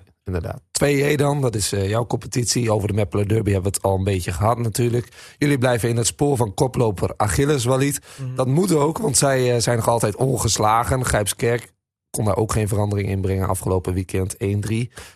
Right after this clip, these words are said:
Speaker 1: werd het voor Achilles achttien vierennegentig door inderdaad doelpunten van Stan Haanstra en tweemaal Nando Frans. Veertien gespeeld, Achilles achttien vierennegentig. Tien gewonnen, vier keer gelijk. Dat
Speaker 2: Hoe
Speaker 1: zijn toch knappe cijfers voor de ploeg van, eh,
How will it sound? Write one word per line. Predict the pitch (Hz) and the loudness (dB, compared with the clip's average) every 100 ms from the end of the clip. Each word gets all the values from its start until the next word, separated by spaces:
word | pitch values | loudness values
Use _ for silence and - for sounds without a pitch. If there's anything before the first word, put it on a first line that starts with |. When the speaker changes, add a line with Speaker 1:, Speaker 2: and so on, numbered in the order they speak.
| _ | _
Speaker 1:
werd | 117 113 | -2 0
het | 117 | 0
voor | 143 131 | 0 0
Achilles | 117 - 131 110 | 0 0 0 0
achttien | 117 - 110 | 0 -2 -2
vierennegentig | 120 117 131 120 110 | -2 0 -2 -2 -2
door | 131 | -2
inderdaad | 135 117 113 110 | -2 0 0 0
doelpunten | 143 135 117 110 113 - _ | -2 -2 -2 -2 -4 -10 _
van | - | -4
Stan | 123 107 90 | 0 2 2
Haanstra | 107 143 147 - 117 - | 2 2 0 0 0 0
en | 156 123 - | -2 -2 -4
tweemaal | - 110 104 95 90 | -2 0 0 0 0
Nando | 98 92 92 87 | -2 0 0 0
Frans. | - - 131 139 - - _ _ | -2 -2 0 0 -4 -8 _ _
Veertien | - 165 170 165 | -2 0 0 -2
gespeeld, | 117 107 139 160 165 - | -2 -2 0 0 -2 -6
Achilles | 127 143 127 | -4 -2 0
achttien | 131 - | -2 -4
vierennegentig. | 120 127 120 120 135 120 - _ _ | -4 -2 0 -2 -2 -6 -10 _ _
Tien | - 180 165 | -4 -2 -2
gewonnen, | 143 139 143 139 139 _ _ | 0 0 0 -2 -4 _ _
vier | - 135 | -4 -2
keer | 139 110 | 0 -2
gelijk. | 107 98 85 - | 0 0 -2 -6
Dat | 101 | -4
Speaker 2:
Hoe | - | -2
Speaker 1:
zijn | 107 | -2
toch | 117 - | -4 -2
knappe | 117 110 | -2 -2
cijfers | 107 113 110 107 | 0 0 -2 -2
voor | 113 | -4
de | 107 | -4
ploeg | - 120 | -4 -6
van, | - 107 101 | -4 -4 -2
eh, | 101 | -2